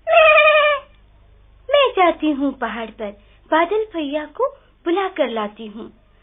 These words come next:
तुम सब यहीं ठहरो।" बकरी चल पड़ी। बकरी पहुंच गई पहाड़ की चोटी पर, वहां बैठा था बादल।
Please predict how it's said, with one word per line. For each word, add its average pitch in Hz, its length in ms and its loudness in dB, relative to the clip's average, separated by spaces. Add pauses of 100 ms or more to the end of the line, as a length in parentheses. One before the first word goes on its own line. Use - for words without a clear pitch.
(260)
तुम 415 180 0
सब 294 320 -4
यहीं 240 260 -4
ठहरो।" 196 460 -12 (4000)
बकरी 233 480 -6 (100)
चल 214 120 -8
पड़ी। - 380 -20 (1400)
बकरी 302 340 2
पहुंच 254 360 -6
गई 277 300 -2
पहाड़ 214 420 -8
की 330 380 -4 (200)
चोटी 226 500 -4
पर, 254 320 -6 (680)
वहां 196 320 -8
बैठा 185 460 -10
था 285 340 -10
बादल। 349 560 -2